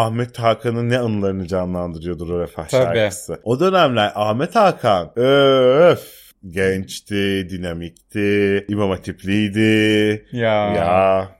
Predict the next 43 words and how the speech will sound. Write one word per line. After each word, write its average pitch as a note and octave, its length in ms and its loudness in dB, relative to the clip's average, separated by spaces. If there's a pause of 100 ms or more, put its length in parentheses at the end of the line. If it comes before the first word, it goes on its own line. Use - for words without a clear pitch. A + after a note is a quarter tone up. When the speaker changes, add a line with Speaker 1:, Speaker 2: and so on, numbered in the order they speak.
(140)
Speaker 1:
Çok - 200 -18
başka A2+ 360 2
bir A#2+ 40 4
Ahmet'ti F2+ 540 0
yani. D2+ 380 -10 (180)
Muhtemelen C3 520 0
o A#2+ 120 0
balkonda A#2 520 2
onlar A#2 300 2
geliyor F#2+ 380 -2
onun F#2+ 120 -2
aklına. F3 440 -4
O D2+ 280 -4 (380)
nostalji, G#2 640 0
nostalji, G2+ 560 0
kaset, A2 380 -8
maset G#2 340 -4
o G2 120 0
günlere G2 360 0
gidiyor. D2+ 500 -8 (200)
Speaker 2:
Arada C#3+ 280 2
gazetede B2+ 440 -2
okuyormuş A2 500 -4
hayatım. A2 640 -6 (140)
Speaker 1:
Yok, G#2+ 260 0
gazete G2 340 -2
okuyor A#2 380 -4
da C#3 60 -8
Hürriyet'i F2+ 500 -6
muhakkak F2 360 -2
okur. C2+ 180 -16 (160)
Speaker 2:
Muhakkak. G#2+ 600 -4
Speaker 1:
Yani D#2+ 120 -6
o E2 120 -6
kadar F2 420 -2
da F#2+ 60 0
işini F#2 340 -6
sallayarak F#2 580 0
yapmıyordur. D#2+ 560 -6
Speaker 2:
Kendi A#2 360 -2
köşesini B2+ 520 -4
okuyordur A#2+ 460 -2
mutlaka G#2 440 -8